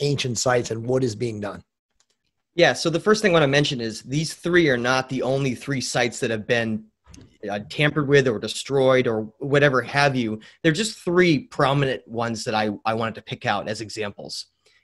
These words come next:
Speaker 2: And what we're finding here is something very clever that they did, they realized, and I wanna expand on what Billy said, 'cause he did a great job there laying the framework for, for, for why this is happening and who's doing it. When we think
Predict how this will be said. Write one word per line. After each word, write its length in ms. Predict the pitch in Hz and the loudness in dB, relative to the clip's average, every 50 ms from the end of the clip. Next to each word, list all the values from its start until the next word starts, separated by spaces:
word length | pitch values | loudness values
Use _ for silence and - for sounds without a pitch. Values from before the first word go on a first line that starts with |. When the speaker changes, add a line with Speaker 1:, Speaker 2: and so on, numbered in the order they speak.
| _ - | _ -4
Speaker 2:
And 340 | 131 135 131 131 123 123 - | -2 -2 0 -2 -2 -4 0
what 200 | 147 165 175 180 | 2 2 2 4
we're 100 | 202 - | 2 0
finding 480 | - - 170 165 165 170 170 160 143 | 0 0 0 2 4 4 4 2 0
here 460 | 120 135 123 120 120 117 110 110 - _ _ - | 0 -2 0 0 0 -2 -4 -6 -10 _ _ -2
is 420 | 135 135 131 127 117 - - - _ - - _ - _ _ _ _ _ _ _ _ _ _ - | 0 2 2 2 0 -2 -4 -6 _ -16 -20 _ -20 _ _ _ _ _ _ _ _ _ _ -12
something 400 | - - 190 190 190 214 208 175 | 0 2 2 2 4 4 4 6
very 200 | 185 208 240 220 | 6 6 6 4
clever 500 | - - - 214 220 214 185 165 165 147 | 0 -4 0 4 6 6 6 6 4 4
that 140 | 135 135 120 | 2 2 2
they 100 | 135 139 | 2 2
did, 180 | 131 123 104 | 2 0 0
they 140 | 127 135 131 | 2 2 4
realized, 500 | 123 135 135 127 120 110 110 110 104 110 | 4 4 4 4 4 2 2 0 0 -4
and 80 | 113 123 | -2 0
I 60 | 127 | 2
wanna 200 | 139 151 147 131 | 2 4 2 2
expand 340 | - - - - 160 151 143 | 0 -4 -2 0 2 2 2
on 80 | 135 | 2
what 120 | 123 110 107 | 0 0 0
Billy 200 | 131 123 120 113 | 0 0 0 -2
said, 280 | - - 131 117 107 | -2 0 0 0 0
'cause 120 | - 117 - | -2 -6 -6
he 80 | 131 | -2
did 120 | 120 135 110 | -2 -2 -2
a 60 | 110 | -2
great 320 | 107 120 123 127 127 - | -4 0 2 2 2 2
job 300 | - 131 123 113 113 107 | 0 2 2 2 2 2
there 180 | 117 117 107 104 | 0 -2 -2 -2
laying 240 | 107 110 110 110 104 | -2 -2 -4 -4 -4
the 60 | 104 | -6
framework 560 | - - 123 120 120 117 110 98 92 92 - | -8 -4 -4 -2 -2 -2 -4 -4 -6 -10 -12
for, 320 | - - 120 110 110 113 - | -12 -8 -6 -6 -6 -8 -10
for, 400 | - - - 120 117 113 110 110 | -14 -8 -6 -6 -4 -4 -8 -6
for 120 | - 131 117 | -4 -4 -2
why 320 | 110 110 113 120 131 135 | -2 0 2 2 4 4
this 180 | 139 143 139 143 | 4 2 2 0
is 100 | 123 - | -6 -2
happening 440 | 131 117 113 110 - 117 113 110 104 | 0 0 0 0 -2 -6 -6 -4 -6
and 80 | 107 | -4
who's 280 | - 131 131 123 127 - | -2 -2 -2 -2 -4 -6
doing 340 | - 113 117 113 104 95 87 | -6 -6 -4 -4 -6 -6 -10
it. 120 | 80 _ _ _ _ _ - - _ _ _ _ _ _ _ - | -14 _ _ _ _ _ -20 -20 _ _ _ _ _ _ _ 0
When 280 | 139 156 175 208 220 | 6 6 8 8 8
we 140 | 214 220 214 | 8 6 4
think 360 | 214 - 208 196 190 175 - | 2 4 4 4 4 4 0